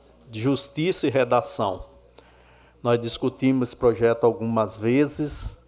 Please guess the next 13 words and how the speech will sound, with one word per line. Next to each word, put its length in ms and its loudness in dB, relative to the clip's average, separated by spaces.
Hoje 680 4
a 80 -6
gente 800 0
tem 80 6
um 80 6
consenso 600 2
para 160 6
votar 320 4
o 60 0
projeto, 800 4
mas 400 2
eu 220 6
ainda, 1000 4